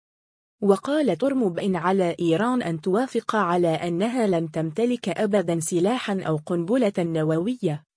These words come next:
مشيرًا إلى أن بلاده ستقوم باستخراج الغبار النووي المدفون في أعماق الأرض بالتنسيق مع إيران والوكالة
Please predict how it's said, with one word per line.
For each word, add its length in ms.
مشيرًا 520
إلى 280
أن 360
بلاده 680
ستقوم 640
باستخراج 720
الغبار 500
النووي 760
المدفون 720
في 220
أعماق 460
الأرض 400
بالتنسيق 800
مع 340
إيران 480
والوكالة 720